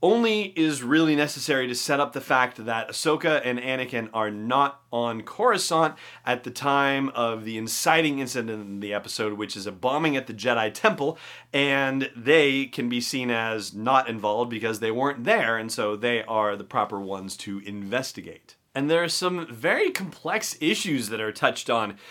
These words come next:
in this episode as well. For a start, there's a question, obviously, that a Jedi may have been involved, and that's rather shocking, but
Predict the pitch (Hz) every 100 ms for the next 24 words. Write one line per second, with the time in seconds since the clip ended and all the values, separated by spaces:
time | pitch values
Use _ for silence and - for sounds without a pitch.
0 | - - - 127 123 139 120 117 123 110
1 | 107 98 143 110 95 - 113 110 113 -
2 | - - 262 233 175 143 139 127 123 185
3 | 165 131 123 104 104 101 98 101 107 107
4 | 107 101 101 117 113 104 110 110 104 101
5 | 107 98 - - - 107 107 101 113 123
6 | 104 104 107 - 117 113 107 107 123 127
7 | 92 107 190 214 190 - 185 226 - 127
8 | 123 110 120 120